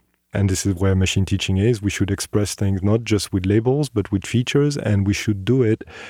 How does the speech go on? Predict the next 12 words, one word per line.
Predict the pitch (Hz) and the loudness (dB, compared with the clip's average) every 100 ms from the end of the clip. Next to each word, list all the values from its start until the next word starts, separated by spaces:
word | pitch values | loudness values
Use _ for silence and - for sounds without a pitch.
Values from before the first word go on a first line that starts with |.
| - - | -14 0
in | 113 113 | 4 4
a | |
way | 107 104 107 107 | 4 4 4 2
that's | 104 101 101 - | 2 0 0 -6
disciplined | 95 117 - - - 147 175 208 | -2 0 0 -2 2 4 4 2
and | 110 101 92 | 2 2 4
deliberate, | 107 113 101 98 110 - - - | 2 2 2 2 2 -2 -8 -2
like | 98 95 - | 0 -2 -2
we | 101 | 0
do | 98 95 | 2 0
for | 92 | -2
programming. | - 95 87 90 | -2 -2 -2 -4